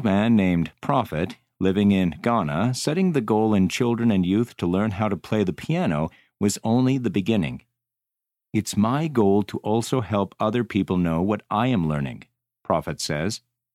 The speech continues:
Even though he's not yet an instructor, his goal has already grown into something much bigger than he ever imagined. There are now fifty students taking piano classes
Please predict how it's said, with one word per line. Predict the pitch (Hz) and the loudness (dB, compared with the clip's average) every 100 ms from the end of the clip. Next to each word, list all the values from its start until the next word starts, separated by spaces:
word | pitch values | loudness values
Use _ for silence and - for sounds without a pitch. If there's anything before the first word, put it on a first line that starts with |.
| _ _ _ _ _ | _ _ _ _ _
Even | 160 185 233 | -2 4 4
though | 233 | 4
he's | 175 113 | 2 2
not | 110 113 | 0 0
yet | 101 104 | 0 2
an | 101 | 2
instructor, | 90 - 117 117 - 139 170 - _ - | 2 0 0 0 0 0 0 -6 _ -2
his | 110 98 | 0 2
goal | 120 123 139 | 0 2 2
has | 113 | -2
already | - 120 131 135 | -2 0 0 0
grown | 101 110 151 175 | -2 0 0 2
into | 104 82 | 0 0
something | - 92 85 90 | -2 -2 0 2
much | 92 101 - | 2 0 -4
bigger | - 156 101 85 | -2 -2 0 0
than | 85 | -2
he | 87 - | -4 -4
ever | 131 131 98 | -4 -2 0
imagined. | 85 95 95 73 62 - _ _ _ _ _ _ _ - | 0 0 -2 -6 -12 -14 _ _ _ _ _ _ _ 0
There | 113 | 4
are | 117 | 6
now | 113 110 | 4 2
fifty | - - 180 - 175 165 | 0 0 0 0 -2 -2
students | - 185 185 110 - | -2 -2 2 0 0
taking | 101 95 92 82 | -2 0 -2 -2
piano | 101 92 87 | -2 -2 -2
classes | - 87 80 - 101 113 | -2 -4 -2 -2 -2 -2